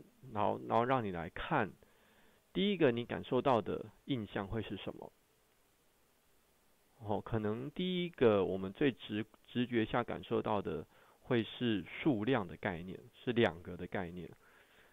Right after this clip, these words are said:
很可能是，呃，对称的概念，很可能会是一个重复的概念等等。好，可是这个时候，呃，这一个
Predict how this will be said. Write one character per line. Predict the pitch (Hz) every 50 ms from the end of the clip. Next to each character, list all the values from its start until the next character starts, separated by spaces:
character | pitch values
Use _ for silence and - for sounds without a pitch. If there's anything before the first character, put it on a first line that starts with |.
| _
很 | - - 143
可 | - 151
能 | 123 120 120
是， | 120 - - 165 160 147 135 131 - - - - - -
呃， | - 104 104 101 92 87 82 82 123 - -
对 | 208 180 131
称 | 110 - - - 139 107
的 | 87 82 80
概 | - 110 95 87
念， | - 101 98 - - - - - _ _ _ -
很 | - 123 139
可 | 151 - 131 113
能 | 107 110
会 | 117 143 131 120
是 | - - 139 131 117
一 | 117
个 | 107 - 92
重 | - - - 104 98 123
复 | 127 - - 160 120
的 | - 95 82
概 | - - 101 92
念 | 92 95 90 - -
等 | - 98 104 120 135
等。 | 123 - - _ _ _ _ _ _ _ _ _ - - - - -
好， | - 110
可 | 110 123
是 | 139 156 -
这 | - 226 196
个 | 160 139
时 | 120 - - 120 123
候， | 131 165 151 147 123 113 - - - - - _
呃， | - 98 98 98 - _ _ _ _ - _ _ -
这 | - 180
一 | 180 175 170
个 | - 143 123